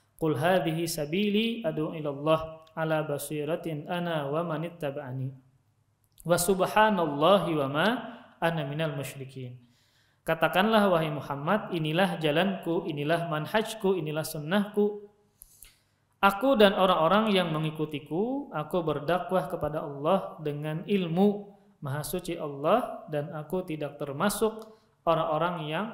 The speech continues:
melakukan kesyirikan kepada Allah Subhanahu wa taala." Maka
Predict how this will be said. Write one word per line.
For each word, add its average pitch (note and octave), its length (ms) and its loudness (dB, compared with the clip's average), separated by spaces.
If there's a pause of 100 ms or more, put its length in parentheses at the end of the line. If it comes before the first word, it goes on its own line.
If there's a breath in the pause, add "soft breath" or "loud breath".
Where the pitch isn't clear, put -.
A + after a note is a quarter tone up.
(220)
melakukan C#3+ 480 -6
kesyirikan D3+ 560 -6
kepada D3 320 -8
Allah D3 160 -8
Subhanahu D#3 720 -8
wa C#3 160 -10
taala." C3 320 -10
Maka G#3+ 400 -2